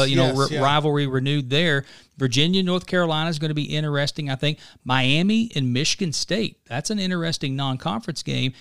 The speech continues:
Speaker 2: And then Louisville and Central Florida, U C F, right? And we'll talk about Gus Malzahn and the whole coaching car-,
Speaker 1: Mm-hmm.
Speaker 2: carousel coming up a little bit later on in the pod.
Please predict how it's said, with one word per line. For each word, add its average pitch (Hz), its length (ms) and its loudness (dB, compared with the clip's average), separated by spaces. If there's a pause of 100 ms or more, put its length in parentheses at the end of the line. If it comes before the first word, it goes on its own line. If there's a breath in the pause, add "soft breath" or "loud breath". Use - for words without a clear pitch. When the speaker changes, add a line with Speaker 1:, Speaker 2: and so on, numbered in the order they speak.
(120 loud breath)
Speaker 2:
And 139 100 -4
then 135 180 2
Louisville 196 680 4
and 131 120 -4
Central 170 380 -2
Florida, 156 360 -2
U 117 180 -2
C 147 300 -2
F, 139 240 -8
right? 127 100 -2
And 135 100 -4
we'll 139 80 -4
talk 165 140 0
about 165 160 -2
Gus 147 200 -2
Malzahn 147 460 -2
and 123 280 2
the 120 80 2
whole 143 140 0
coaching 147 360 -2
car-, 131 220 -4
Speaker 1:
Mm-hmm. - 100 -18
Speaker 2:
carousel 135 460 0
coming 135 180 -2
up 131 100 -4
a 127 40 -6
little 135 160 -2
bit 127 140 -4
later 127 300 -2
on 180 140 0
in 160 80 -4
the 123 60 -6
pod. 123 320 -2